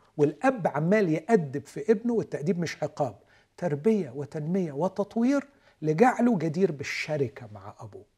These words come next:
فتلاقي هنا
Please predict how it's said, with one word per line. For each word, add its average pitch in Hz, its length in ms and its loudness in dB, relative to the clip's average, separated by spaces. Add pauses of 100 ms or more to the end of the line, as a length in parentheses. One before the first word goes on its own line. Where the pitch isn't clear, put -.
(1500)
فتلاقي 233 560 8
هنا 196 340 6